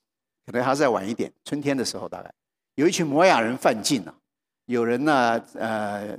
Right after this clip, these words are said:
在葬-，埋葬一个死人，看到了这一群这个，这个，呃，犯境的人来了，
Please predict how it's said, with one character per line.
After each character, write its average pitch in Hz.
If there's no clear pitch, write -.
在 143
葬-， 127
埋 104
葬 135
一 131
个 127
死 95
人， 82
看 220
到 214
了 185
这 165
一 185
群 139
这 156
个， 120
这 -
个， 107
呃， 101
犯 156
境 156
的 107
人 92
来 92
了， 95